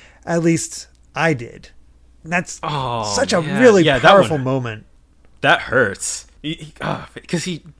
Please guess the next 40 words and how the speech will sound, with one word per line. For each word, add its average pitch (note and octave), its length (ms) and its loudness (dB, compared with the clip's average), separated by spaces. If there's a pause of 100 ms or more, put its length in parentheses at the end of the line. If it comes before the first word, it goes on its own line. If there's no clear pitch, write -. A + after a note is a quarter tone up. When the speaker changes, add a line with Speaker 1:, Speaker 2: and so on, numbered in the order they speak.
(100)
Speaker 2:
really D#3+ 340 -2
is D3+ 180 -4
the C3+ 80 -10
kind D3 240 -4
of A#2 60 -8
character C3 360 -2
that F#2 100 -10
just - 360 -14 (240)
believes C3+ 520 -2
that A#2 140 -4
he's G#2+ 340 -10
trying C3+ 280 -2
to B2+ 80 -10
do A#2 240 -6
the G#2 120 -8
right G#2+ 260 -4
thing. D#2+ 560 -12
And, F#2 400 -14
like, G2 180 -12 (760)
ugh. E3 240 -6 (840)
Speaker 1:
Yeah. A#2+ 240 -4
Speaker 2:
I, E3 360 0 (340)
I E3 40 0
think - 340 -4 (720)
what D#3+ 260 -2
gets A3+ 240 -6
me D3 480 -6 (760)
is C#3 180 -6
that D#3 260 0
this, F3 200 -2
this D#3+ 240 -2
is A3 120 -2
a F#3 40 0
really B2+ 380 -4
good A#2+ 240 -6
way G#2 240 -6
to G#2 140 -6
show A2 480 -6
just, - 520 -10
like, G#2 360 -8